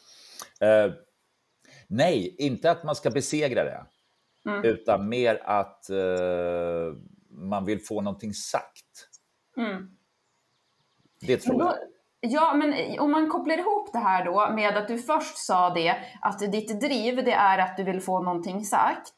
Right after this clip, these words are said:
Speaker 2: Och sen då att du gör det här trots att det ändå känns lite varje gång du står där inför det, att så här, "Varför gör jag det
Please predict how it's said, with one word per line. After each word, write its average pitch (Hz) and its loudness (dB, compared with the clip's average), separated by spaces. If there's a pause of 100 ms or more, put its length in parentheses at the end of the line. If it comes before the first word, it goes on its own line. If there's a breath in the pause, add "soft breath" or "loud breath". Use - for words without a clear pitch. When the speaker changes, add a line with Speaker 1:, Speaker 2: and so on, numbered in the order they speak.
(320 soft breath)
Speaker 2:
Och 214 -2
sen 277 2
då 196 2
att 190 0
du 202 -2
gör 254 4
det 185 4
här 180 4
trots 269 -2
att 185 -4 (100)
det 190 2
ändå 180 4
känns 180 0
lite 170 -2
varje 175 4
gång 175 -2
du 170 -2
står 196 0
där 165 0
inför 180 2
det, 170 2 (280 loud breath)
att - -2
så 180 0
här, 151 4 (400)
"Varför 190 0
gör 220 6
jag 151 2
det 165 2